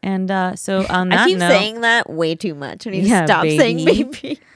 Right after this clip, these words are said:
Speaker 2: <laughs>
Speaker 1: Yeah, baby. <laughs>
Speaker 2: I'm
Speaker 1: Well,
Speaker 2: so
Speaker 1: on that
Speaker 2: sorry.
Speaker 1: note, um, I'm out, baby.
Speaker 2: All right, baby.
Speaker 1: Bye.
Speaker 2: Good night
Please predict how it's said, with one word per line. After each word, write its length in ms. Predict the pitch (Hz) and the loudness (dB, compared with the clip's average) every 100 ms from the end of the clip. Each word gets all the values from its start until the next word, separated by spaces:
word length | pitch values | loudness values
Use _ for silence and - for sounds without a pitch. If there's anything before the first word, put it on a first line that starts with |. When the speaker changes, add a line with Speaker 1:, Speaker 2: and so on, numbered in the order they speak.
| _ | _
Speaker 2:
<laughs> 240 | _ _ 180 | _ _ -8
Speaker 1:
Yeah, 600 | 175 170 175 190 160 143 | -2 0 0 -2 -6 -14
baby. 960 | 147 139 135 143 139 143 160 170 190 190 | -14 -12 -12 -10 -10 -12 -8 -6 -6 -4
<laughs> 40 | |
Speaker 2:
I'm 480 | 208 185 180 170 - - - - 381 | -4 -4 -8 -8 -10 -12 -16 -8 0
Speaker 1:
Well, 220 | 202 196 | 2 4
Speaker 2:
so 60 | |
Speaker 1:
on 200 | 190 196 190 | 4 2 2
that 240 | 180 180 | 2 0
Speaker 2:
sorry. 140 | 208 160 | 0 0
Speaker 1:
note, 380 | 151 147 147 - | 0 0 -2 -2
um, 440 | 160 156 151 151 | 0 0 0 -2
I'm 200 | - 165 160 | -4 -2 0
out, 260 | 175 143 | 0 -2
baby. 540 | 143 143 143 147 147 156 _ _ _ | -2 -2 -2 -4 -6 -10 _ _ _
Speaker 2:
All 80 | - 196 | -8 -6
right, 240 | 208 214 202 | -4 -4 -6
baby. 680 | 190 190 185 196 196 208 196 _ _ - | -4 -4 -2 -2 -2 -4 -8 _ _ -10
Speaker 1:
Bye. 580 | 131 139 143 143 143 147 - | -6 -4 -4 -4 -4 -6 -6
Speaker 2:
Good 200 | 208 202 | -6 -4
night 540 | 214 233 240 220 | -4 -4 -4 -6